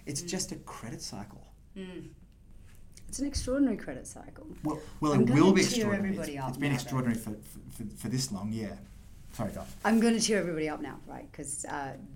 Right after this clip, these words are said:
Speaker 2: that's fairly depressing. <laughs> It's, um, it is, it's very true that there are some astonishing parts of the market, and people are doing some things that, uh, you know, the average person would have thought
Speaker 1: Yeah.
Speaker 2: was incomprehensible ten years ago.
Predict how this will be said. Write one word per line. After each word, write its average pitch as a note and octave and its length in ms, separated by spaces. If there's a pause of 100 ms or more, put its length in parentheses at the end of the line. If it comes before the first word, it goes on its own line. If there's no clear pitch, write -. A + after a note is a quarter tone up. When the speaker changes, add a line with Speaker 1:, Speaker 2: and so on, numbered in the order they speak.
(160)
Speaker 2:
that's D#3 320
fairly C3+ 320
depressing. C3+ 800
<laughs> - 720
It's, B3+ 260
um, G3 280
it G#3+ 240
is, G3+ 460 (640)
it's E3+ 240
very D#3+ 340
true C#3 440
that C#3 460 (460)
there D3 580
are B2+ 220
some B2+ 460 (520)
astonishing C#3+ 800
parts C3 300
of C3 60
the C3+ 60
market, C3 480
and - 140
people C#3 260
are C#3 60
doing C3 200
some C3 160
things C3 260
that, - 140 (120)
uh, - 60 (280)
you D#3 160
know, C3+ 60
the C#3 160
average C3+ 300
person C#3 260
would C3+ 100
have C3+ 100
thought C3 280 (460)
Speaker 1:
Yeah. - 40
Speaker 2:
was D3+ 120
incomprehensible C3+ 720
ten C#3 220
years D3 160
ago. A2 140